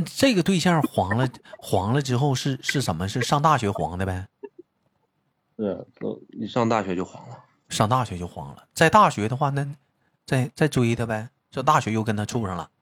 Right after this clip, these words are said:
Speaker 2: 上大学我又找了一个别的，也是我们高中同学。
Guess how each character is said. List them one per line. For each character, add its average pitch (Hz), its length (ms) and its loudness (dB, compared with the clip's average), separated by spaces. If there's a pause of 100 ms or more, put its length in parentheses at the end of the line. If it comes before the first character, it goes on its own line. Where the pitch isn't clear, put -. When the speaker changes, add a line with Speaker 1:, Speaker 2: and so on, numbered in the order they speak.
(1300)
Speaker 2:
上 107 100 -2
大 107 80 2
学 101 140 2
我 104 80 4
又 113 80 4
找 101 180 0
了 85 80 -4
一 87 60 -6
个 95 80 -2
别 85 260 -4
的， 87 300 -4
也 87 120 -6
是 98 80 -8
我 101 120 -2
们 87 100 -4
高 95 240 -4
中 95 140 -2
同 87 200 -10
学。 - 120 -20